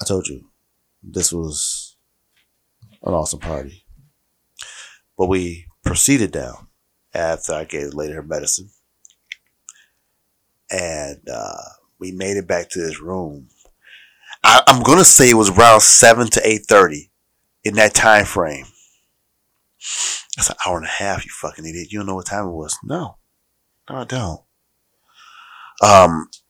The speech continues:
but I remember standing in a room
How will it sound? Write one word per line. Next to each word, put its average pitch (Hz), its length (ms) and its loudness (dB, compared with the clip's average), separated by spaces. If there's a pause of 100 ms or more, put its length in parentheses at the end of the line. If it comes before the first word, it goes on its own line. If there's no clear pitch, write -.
(1160)
but 104 160 0
I 104 100 6
remember 131 580 4 (1040)
standing 117 600 0
in 135 100 -2
a 147 80 2
room 90 560 -4